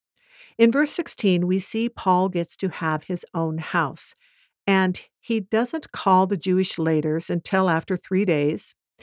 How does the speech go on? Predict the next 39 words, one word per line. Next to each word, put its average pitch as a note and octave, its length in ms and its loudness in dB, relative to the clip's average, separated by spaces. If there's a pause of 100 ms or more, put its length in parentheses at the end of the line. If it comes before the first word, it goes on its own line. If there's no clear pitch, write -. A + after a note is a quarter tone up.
(320)
He G3 120 4
explains F3 600 0
his F3+ 140 -2
situation, F3+ 680 0
and F3 80 0
we E3+ 120 0
find F3+ 460 2 (160)
out E3 400 4
that F3 160 2
the F3 80 -6
previously A#3+ 880 -2 (440)
troublesome C4 640 2
Jews D#3 480 -2
have F3 200 0
not F#3+ 320 2
reached F#3 540 -2
this F3 300 -2
far. D#3+ 420 2 (260)
They F3 80 0
haven't E3+ 220 0
traveled E3 560 2
this E3 200 -4
far, D#3+ 220 0
and D3+ 120 -2
they D#3 60 -2
haven't D#3+ 340 -2
even D#3 220 -6
sent - 360 -8
letters. D#3+ 580 -2 (640)
But F#3 340 2 (120)
the E3 240 -4 (120)
Jews, G3 640 -2
the E3+ 100 0
leaders G3+ 500 0
of E3+ 120 -6
the D#3+ 100 -6
Jews D#3 600 -2
in G3 200 4
Rome, D#3+ 360 0